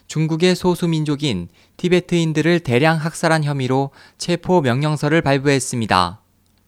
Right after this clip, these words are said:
에이피 통신은 스페인 법원이 자국 내 티베트 인권 전체가 장 전 주석과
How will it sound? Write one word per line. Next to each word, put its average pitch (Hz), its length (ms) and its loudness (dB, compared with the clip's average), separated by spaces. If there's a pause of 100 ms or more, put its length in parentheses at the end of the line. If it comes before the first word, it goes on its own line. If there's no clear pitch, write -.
(520)
에이피 170 280 4
통신은 143 560 -4 (260)
스페인 185 500 -2
법원이 156 540 0 (320)
자국 139 320 0
내 165 460 0
티베트 180 500 0
인권 151 400 -2
전체가 135 680 -2 (320)
장 160 280 0
전 151 200 0
주석과 147 640 -4